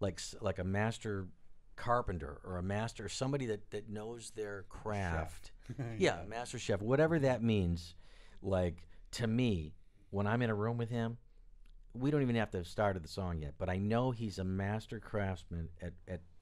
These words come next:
Speaker 1: at songwriting. And, you know, that's just, uh,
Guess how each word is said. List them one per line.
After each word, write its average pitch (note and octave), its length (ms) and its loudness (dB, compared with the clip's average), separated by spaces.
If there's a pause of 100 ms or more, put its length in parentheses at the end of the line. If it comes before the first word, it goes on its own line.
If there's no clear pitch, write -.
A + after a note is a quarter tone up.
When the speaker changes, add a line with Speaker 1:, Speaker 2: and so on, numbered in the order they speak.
Speaker 1:
at F2 140 -4
songwriting. C#3 760 -4 (640)
And, F#2+ 400 2 (220)
you G#2 120 0
know, E2 260 0 (1000)
that's G#2+ 260 0
just, - 460 -2
uh, E2+ 320 -2